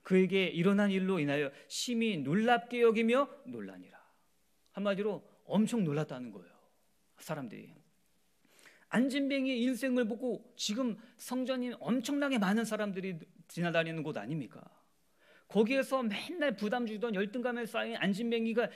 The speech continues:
인생이 변하니까 한 번의 설교로 오천 명이 회심하는 놀라운 역사가 나타나지 않습니까? 여러분, 이게 우리의 사명이에요. 우리의, 우리가요, 강단의 말씀으로,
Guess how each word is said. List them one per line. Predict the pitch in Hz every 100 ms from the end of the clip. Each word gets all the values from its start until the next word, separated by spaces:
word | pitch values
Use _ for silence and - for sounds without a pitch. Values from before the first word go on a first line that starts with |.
| -
인생이 | 185 254 233 277 269
변하니까 | 175 214 170 226 196 - - -
한 | - 247
번의 | 254 285 277
설교로 | 269 247 220 233 254 - - _ - _ _ _
오천 | 147 156 214
명이 | 196 190
회심하는 | 185 180 156 123 135 117 113
놀라운 | 139 156 180 180
역사가 | 160 160 156
나타나지 | 135 123 139 131 123
않습니까? | 107 - 104 101 113 - _ _ _ _ _ _ _ _ _ - - - - -
여러분, | - 143 175 117 101 - _ _ _ -
이게 | 147 185 226 214 151 - _
우리의 | 160 143 151
사명이에요. | 151 131 127 95 87 - - _ _ _ _ _ _ _ _
우리의, | - 170 233 233 240 247 240 -
우리가요, | 170 214 220 233 233 185
강단의 | 208 233 269 262
말씀으로, | 233 185 - 156 143